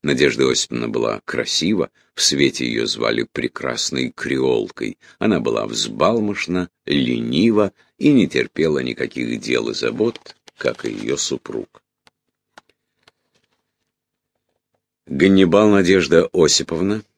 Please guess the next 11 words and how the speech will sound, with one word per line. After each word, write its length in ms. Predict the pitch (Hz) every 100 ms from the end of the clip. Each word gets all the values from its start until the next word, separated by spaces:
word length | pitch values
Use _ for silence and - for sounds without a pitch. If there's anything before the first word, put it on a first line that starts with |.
| _ _ _ _ - _ _ _
тысяча 460 | - 101 98 - 85
семьсот 460 | - 80 - 90
семьдесят 580 | - 90 85 76 - 80 -
пятый, 380 | 82 82 85 76
тысяча 460 | - 82 78 -
восемьсот 520 | 73 69 78 - 78 -
тридцать 520 | 73 76 - - -
шестой 560 | - 76 - - 73
годы, 340 | 64 76 87 85
мать 440 | 82 78 78 - -
Пушкина. 640 | 76 69 - 73 67 67